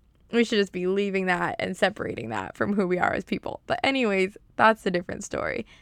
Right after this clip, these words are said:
So first of all is identifying where it came from. So it came from these sports. And then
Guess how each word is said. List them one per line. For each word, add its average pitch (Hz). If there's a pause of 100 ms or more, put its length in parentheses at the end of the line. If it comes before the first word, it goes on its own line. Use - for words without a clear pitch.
(1160)
So 247
first 381
of 233
all 202 (800)
is 240
identifying 226
where 214
it 226
came 190
from. -
So -
it 214
came 214
from 208
these 208
sports. - (680)
And 277
then 277